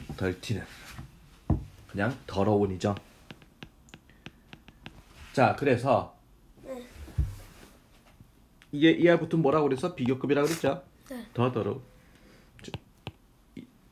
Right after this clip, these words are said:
Speaker 1: E S T 붙이면은 최상급이라고 그랬죠? 가장 더러운. 원래 있던 거를 원급이라고 그래요.
Speaker 2: 네.
Speaker 1: 원급 알아두세요.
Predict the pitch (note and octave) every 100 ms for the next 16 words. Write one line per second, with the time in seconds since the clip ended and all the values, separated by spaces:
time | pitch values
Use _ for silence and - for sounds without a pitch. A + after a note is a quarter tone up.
0 | - - - - F3+ F3 E3 E3 D3 -
1 | D3+ C#3+ D#3+ C#3 C#3 C3 D3 D#3 F3+ F3
2 | C3 - - - - F#2+ A2+ C3 G2 G2
3 | G#2 - - - D#3 E3+ D#3+ D3+ G3 B2
4 | G2+ G#2+ B2 C3+ G#2 B2 G2 E2+ G#2 -
5 | _ - A#3+ - A#2 F2 E2+ E2+ A2 D#3+
6 | D#3+ - - - E2+ E2+ E2 E2